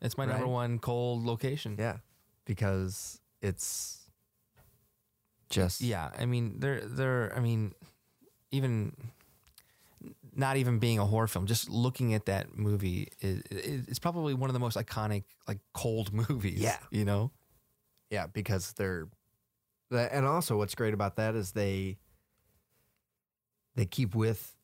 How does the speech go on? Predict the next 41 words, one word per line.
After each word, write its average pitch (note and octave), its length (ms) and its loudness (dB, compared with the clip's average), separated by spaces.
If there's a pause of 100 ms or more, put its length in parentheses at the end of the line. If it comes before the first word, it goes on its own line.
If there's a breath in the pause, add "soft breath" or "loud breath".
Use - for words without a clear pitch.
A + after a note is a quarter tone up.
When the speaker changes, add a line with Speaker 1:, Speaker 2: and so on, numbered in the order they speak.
(120)
Speaker 2:
the, F#2+ 640 2
like, F#2 360 -2
everyone's G2 440 2
freezing F#2 640 0
the G2+ 80 2
entire F2 360 0
film. F2+ 300 -2
Like, A#2+ 100 2
Speaker 1:
Mm-hmm. A#2+ 160 0
Speaker 2:
you A2 60 0
feel F#2+ 440 -2
it. A2+ 100 2
Speaker 1:
Mm-hmm. G#2 280 2
It's A#2+ 120 -2
Speaker 2:
Kurt A#2 100 0
Speaker 1:
very C3+ 140 0
Speaker 2:
Rus-, - 80 0
Speaker 1:
consistent. A#2 440 0
Speaker 2:
Kurt G#2 80 2
Russell's G#2 260 0
Speaker 1:
Yeah. G2 220 0
Speaker 2:
beard's, G2 280 0
like, F2+ 220 -4
getting A2 260 0
iced F#2+ 460 -2
over G2 340 0
Speaker 1:
Yeah, G2 160 0
Speaker 2:
and F#2 100 -2
stuff. - 180 -2
Speaker 1:
which B2+ 120 -2
Speaker 2:
It's G2+ 100 0
just, A2 100 -4
Speaker 1:
mine A2+ 360 0
Speaker 2:
yeah. F#2 80 -2
Speaker 1:
totally G2+ 240 2
did F#2+ 220 -4
too F#2+ 240 0
this F#2+ 180 -4
week. F2+ 220 -2
Speaker 2:
Yeah. G2 280 2
Speaker 1:
It's, A#2+ 300 -2